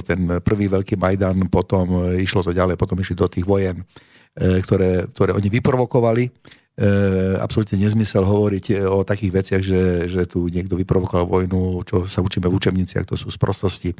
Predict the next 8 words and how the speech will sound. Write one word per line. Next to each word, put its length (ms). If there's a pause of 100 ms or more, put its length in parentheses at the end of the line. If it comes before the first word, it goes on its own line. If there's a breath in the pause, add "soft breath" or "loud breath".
(400 loud breath)
Vojnu 240
provokovali, 640
eh, 880
vojnoví 400
štváči 640
a 240
bankéri 720
a, 240